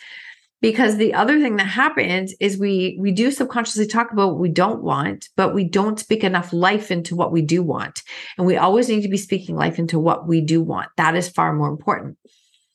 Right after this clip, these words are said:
And so when I broke this board, I was so, like,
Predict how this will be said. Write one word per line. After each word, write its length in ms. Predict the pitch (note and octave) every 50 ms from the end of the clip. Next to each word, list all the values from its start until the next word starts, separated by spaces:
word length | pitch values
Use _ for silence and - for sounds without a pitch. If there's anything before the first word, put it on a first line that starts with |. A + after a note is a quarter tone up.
| _ _ _ -
And 140 | F#3+ F#3
so 160 | F#3+ - A3 G3+
when 260 | F#3+ F3 G3 G#3 G#3
I 100 | G3+ F#3+
broke 540 | F3 E3+ - G3 G3 A3+ C#4 E4+ E4 - -
this 220 | A#3 A3 A3 A3
board, 720 | - - B3 D4 D4+ A#3+ E3+ C#3+ C#3+ C#3 E3 G#3+ B3+ C4 - _ _ _ _ _ _ _ _ _ _ _ _ _ _ _ _ _ _ _ -
I 540 | G#3 G#3+ A3 A#3 B3 B3+ C4 C4+ C4+ C4 - -
was 340 | A3 A3+ A3 A3 - - -
so, 640 | - C4 A#3+ B3+ C#4 D4+ D#4 E4 E4 E4 - - _ _ _ _ _
like, 260 | - G#3 G#3 - -